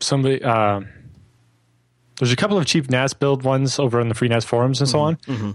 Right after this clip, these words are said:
Speaker 1: Uh, but, you know, you can actually get the, I think it's an asrock motherboard they use in the FreeNAS Mini, uh, X L. Um, and it, you get that same low power, quiet, um, C P U, uh, Intel Atom C P U and everything.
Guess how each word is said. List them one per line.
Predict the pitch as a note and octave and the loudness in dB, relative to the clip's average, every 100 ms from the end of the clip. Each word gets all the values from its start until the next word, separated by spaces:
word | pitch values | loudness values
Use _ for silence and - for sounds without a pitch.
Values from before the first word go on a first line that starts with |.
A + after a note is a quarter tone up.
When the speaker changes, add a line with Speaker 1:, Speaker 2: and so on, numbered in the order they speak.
| - | -2
Speaker 1:
Uh, | A#2+ A#2 | 0 0
but, | A2+ B2+ A#2+ - - | 0 -2 -2 -4 -2
you | B2 | 0
know, | G2+ | 0
you | B2+ | 0
can | D#3+ | 0
actually | D#3 D#3+ D3 C3 | 0 -2 -2 -2
get | A#2 C#3 - _ _ - | 0 -2 -4 _ _ -2
the, | A#2+ A#2 A#2+ | 0 0 -2
I | A2 | -2
think | C3 | -2
it's | C3 | -2
an | B2 | -2
asrock | A#2 B2 C3+ A#2+ | -2 0 0 0
motherboard | A2+ B2+ A#2+ G2+ | 0 0 0 0
they | G#2+ | 0
use | A#2 A2 | 0 0
in | |
the | G#2+ | -2
FreeNAS | - B2+ A#2 G#2 | -2 0 0 0
Mini, | G2+ A#2+ G#2+ G#2 B2+ | 0 0 0 -2 -2
uh, | A#2 G2+ G2 | 0 2 0
X | A#2+ A#2+ D3+ | -2 -2 0
L. | B2 F#2 - - _ _ _ - | 0 -2 -8 -20 _ _ _ -4
Um, | A2 F#2+ G2 G#2+ | -2 0 0 -2
and | B2 G#2 | -2 0
it, | A#2+ | 0
you | B2 | 0
get | B2+ - | 0 -2
that | A2+ A2 G#2 | -2 -2 -2
same | - B2+ B2+ B2 | -2 0 2 0
low | A2 B2 | 0 0
power, | - B2 A#2+ | 0 0 0
quiet, | A#2 - A#2+ A#2 A#2+ - - _ _ _ | -2 -2 0 2 0 -2 -12 _ _ _
um, | A2+ G2+ G2+ G2 F2+ F2 _ _ _ _ _ | 0 0 0 -4 -10 -16 _ _ _ _ _
C | - C3+ | -4 -2
P | B2 | 0
U, | B2 A#2+ | 0 0
uh, | C3 G#2+ G#2 - - | 0 2 0 -4 -4
Intel | B2+ B2 A2+ | -2 0 0
Atom | A2+ | 0
C | A2 B2 | 0 -2
P | A2+ | 0
U | B2+ | 0
and | G2+ | 0
everything. | A2 G2+ G2 | -2 -4 -8